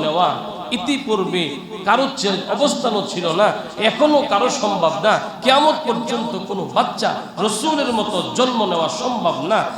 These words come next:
তাই বলে কিয়ামত পর্যন্ত রাসূলের মিলাদ তথা জন্ম নিয়ে আলোচনা থাকবে, কিন্তু এটার বাস্তবে আমল পরিলক্ষিত হবে না, আর কারো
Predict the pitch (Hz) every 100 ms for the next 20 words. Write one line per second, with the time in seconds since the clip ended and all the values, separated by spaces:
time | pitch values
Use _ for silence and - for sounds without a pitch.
0 | - 226 269 254 254 240 233 247 247 233
1 | 247 196 - 185 165 160 135 - 180 214
2 | - 285 262 180 151 170 196 233 - 202
3 | 180 160 135 202 254 269 277 226 170 143
4 | - - 240 320 - 269 220 - 170 165
5 | 190 151 220 - 294 269 240 214 - 233
6 | 175 240 240 220 202 196 170 196 277 320
7 | - 240 214 214 262 320 208 175 233 240
8 | 151 - - - 240 214 - - 226